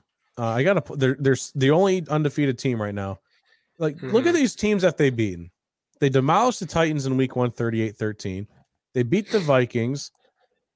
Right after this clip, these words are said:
Speaker 1: um, and then they beat the Jaguars. Okay.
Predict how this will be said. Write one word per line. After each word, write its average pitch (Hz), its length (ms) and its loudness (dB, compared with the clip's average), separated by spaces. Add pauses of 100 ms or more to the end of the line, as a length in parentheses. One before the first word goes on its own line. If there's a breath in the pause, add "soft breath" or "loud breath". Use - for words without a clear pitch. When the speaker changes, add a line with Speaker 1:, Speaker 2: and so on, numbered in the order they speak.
(220)
Speaker 1:
um, 117 520 -2 (200)
and 127 140 -2
then 139 100 2
they 147 80 4
beat 131 200 0
the 104 40 -8
Jaguars. 98 520 -2
Okay. 95 280 -6